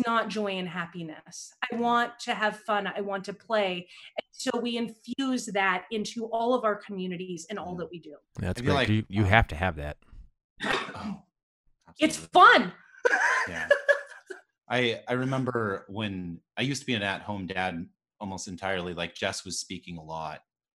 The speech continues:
Speaker 2: Um, you know, she was flying to Connecticut and back. She was helping the foster system there. She was changing the world. And I was just like, "Yes, go for it. I will learn how to be an at-home dad right now." And it was quite a challenge. But in that process,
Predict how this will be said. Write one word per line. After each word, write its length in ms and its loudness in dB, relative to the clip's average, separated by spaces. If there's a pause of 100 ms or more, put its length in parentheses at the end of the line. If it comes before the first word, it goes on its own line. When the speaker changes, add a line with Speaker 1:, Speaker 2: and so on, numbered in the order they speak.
(320)
Speaker 2:
Um, 320 -8
you 100 -8
know, 100 -6
she 140 -10
was 140 -10
flying 300 -6
to 40 -8
Connecticut 540 -10
and 80 -12
back. 240 0
She 100 -8
was 100 -6
helping 280 -6
the 60 -10
foster 440 -2
system 460 -8
there. 240 -6
She 140 -10
was 140 -4
changing 400 0
the 80 0
world. 460 0
And 100 -6
I 60 2
was 180 -2
just 220 -6
like, 300 0 (340)
"Yes, 380 4
go 160 0
for 320 -6
it. 140 -12 (460)
I 100 8
will 140 4
learn 140 4
how 140 2
to 80 0
be 140 -2
an 60 -2
at-home 300 -2
dad 260 -2
right 220 -6
now." 200 -14 (600)
And 240 4
it 80 0
was 140 -2
quite 280 0
a 60 -4
challenge. 480 -4
But 120 -6
in 60 -2
that 180 -2
process, 800 0